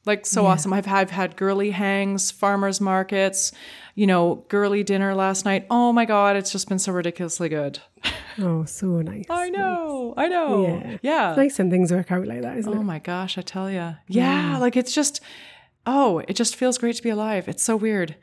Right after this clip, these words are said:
Speaker 2: Yeah.
Speaker 1: And I'm grateful for simple pleasures 'cause I really have sort of
Speaker 2: Yeah.
Speaker 1: leaned into the sort of less is more in life kind of
Speaker 2: Yeah.
Speaker 1: thing and, um, just the simplest tiny things of, like,
Speaker 2: Mm.
Speaker 1: getting into a little bathing suit and just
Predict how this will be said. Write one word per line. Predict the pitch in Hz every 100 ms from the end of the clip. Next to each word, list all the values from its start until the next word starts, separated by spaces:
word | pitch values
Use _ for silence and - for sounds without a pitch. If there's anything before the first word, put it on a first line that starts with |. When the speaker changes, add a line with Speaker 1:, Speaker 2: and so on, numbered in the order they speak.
| -
Speaker 2:
Yeah. | 233 247 202 165 151 151 - _ _
Speaker 1:
And | - 269 269 262 -
I'm | 254 262 262
grateful | 240 269 302 330
for | 320 254
simple | 247 - 240 220
pleasures | 202 226 202 180 165
'cause | 208 202
I |
really | 208 240 269
have | 220 220 208
sort | 202 208
of | 190
Speaker 2:
Yeah. | 175
Speaker 1:
leaned | 196 208 208
into | 196 196 190 185
the | 180
sort | 175 - 185
of | 175
less | 185 185 -
is | 180
more | 185 175 175
in | 175
life | 170 170 170
kind | - 175
of | -
Speaker 2:
Yeah. |
Speaker 1:
thing | 240 240
and, | 220 160 160 - - - _ -
um, | 180 180 175 170 165 165 - _
just | - 226 -
the | 208
simplest | - 220 214 226 240
tiny | - 196 202
things | 208 196 196 185 175
of, | 190 -
like, | 185 180 - -
Speaker 2:
Mm. | 196 180 170 160 156 -
Speaker 1:
getting | - 220
into | 202 -
a |
little | 208 208
bathing | 202 202 202
suit | 196 208 208
and |
just | 190 185 -